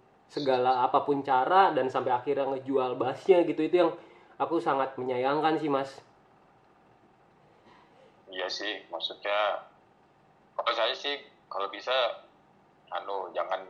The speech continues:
Speaker 2: jangan ditawar lagi gitu, karena
Speaker 1: Iya, betul.
Speaker 2: kadang tidak, dia, dia men-, menjual dengan harga yang minim kan.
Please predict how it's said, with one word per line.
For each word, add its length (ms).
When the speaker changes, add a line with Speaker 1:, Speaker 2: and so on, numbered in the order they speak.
Speaker 2:
jangan 220
ditawar 420
lagi 380
gitu, 160
karena 320
Speaker 1:
Iya, 300
betul. 340
Speaker 2:
kadang 240
tidak, 320
dia, 220
dia 140
men-, 200
menjual 440
dengan 260
harga 300
yang 220
minim 400
kan. 220